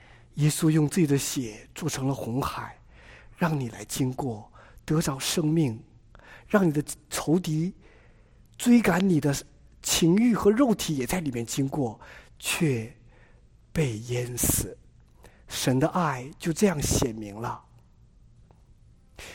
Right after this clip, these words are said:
你爱上帝有多深？你爱基督有多深？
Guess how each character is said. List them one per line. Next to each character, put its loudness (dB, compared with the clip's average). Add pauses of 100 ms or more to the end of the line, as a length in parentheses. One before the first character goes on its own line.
(140)
你 0
爱 0
上 0
帝 -4
有 -10
多 -12
深？ -10 (1500)
你 6
爱 2
基 0
督 2
有 0
多 -8
深？ -6